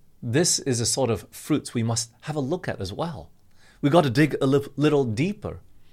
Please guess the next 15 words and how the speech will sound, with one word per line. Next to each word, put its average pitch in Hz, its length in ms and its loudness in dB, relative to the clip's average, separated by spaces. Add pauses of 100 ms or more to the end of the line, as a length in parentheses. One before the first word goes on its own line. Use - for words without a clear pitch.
(140)
It's 123 160 0
not 139 320 2
just 156 240 -2
about 104 260 0
whether 123 180 2
you're 107 160 -2
patient 110 680 -2 (360)
or 113 160 4
kind. 98 600 -2 (260)
You 131 100 0
know, 127 260 2 (520)
I 170 160 0
know 135 220 2
for 107 140 -6
me, 107 320 -4